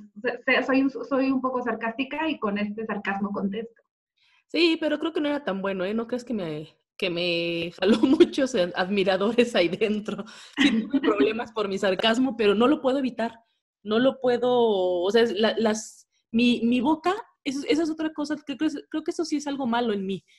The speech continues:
Speaker 2: Mi boca abre más rápido que el cerebro. Entonces, de pronto mi cerebro dice, "Ay, ya la regó", porque ya abrí la boca. O sea, no, no alcanzo a controlar, entonces.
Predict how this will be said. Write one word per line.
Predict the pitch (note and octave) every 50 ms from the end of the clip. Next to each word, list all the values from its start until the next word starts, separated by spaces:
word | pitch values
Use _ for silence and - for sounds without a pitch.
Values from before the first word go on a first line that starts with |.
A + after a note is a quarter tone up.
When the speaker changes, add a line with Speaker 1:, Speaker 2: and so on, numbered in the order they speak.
| _ - - _ _
Speaker 2:
Mi | - A#3 A#3
boca | A#3 D4+ D4 - D4
abre | D4 C#4+ C#4+ C#4
más | C4 C4 B3+
rápido | B3+ B3+ B3+ C4 B3+ A#3+ A3
que | A3 F#3+
el | F3
cerebro. | - F#3 F3+ F3 E3 - _ _ _ _ _ _
Entonces, | - G3+ - A3 A3+ A3 B3+ A#3+
de | A3+ A3+
pronto | A#3 A#3+ B3 A#3+ C4+
mi | B3+ A3+
cerebro | A3 G#3+ G#3 A3 A#3 A3
dice, | A3+ G#3+ - B3
"Ay, | B3 B3 -
ya | - G3
la | G3+ G3 F3
regó", | F3 E3+ D3+ D#3 E3 - _ _ _ _ _ _ _ _ _ _ _
porque | F#3+ F#3 - G3+ G3
ya | F3+ F3
abrí | F#3 G#3+ B3+ C4+
la | D4 D4+
boca. | D4 E4 - - - _ _ _ _ _ _ _
O | _ F3+ F3+
sea, | G#3 G3+ G3
no, | G3 G3 F#3+ G3 G#3 G#3+ G#3+ A3
no | G#3+ A3
alcanzo | A3+ A#3 A3+ C4 B3+ B3+ C#4 C4+
a |
controlar, | - B3 G#3+ G3+ G#3 F#3+ G3 G#3+ A#3 B3
entonces. | A3+ G3+ F#3+ - G3 G3+ G3 - A3+ G#3+ A3 A3 - -